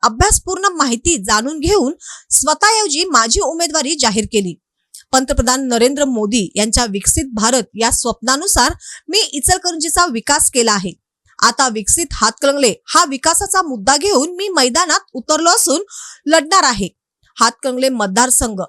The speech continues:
देशात आदर्शवत असा करणार. खासदार काय करू शकतो,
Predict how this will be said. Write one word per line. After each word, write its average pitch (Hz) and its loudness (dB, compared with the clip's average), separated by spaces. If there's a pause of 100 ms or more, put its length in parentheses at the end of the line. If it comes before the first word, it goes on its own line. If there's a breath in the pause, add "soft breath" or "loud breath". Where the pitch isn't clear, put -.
देशात 226 4 (200)
आदर्शवत 311 0 (100)
असा 277 2
करणार. 220 0 (460 soft breath)
खासदार 262 2
काय 294 -2
करू 302 0
शकतो, 330 2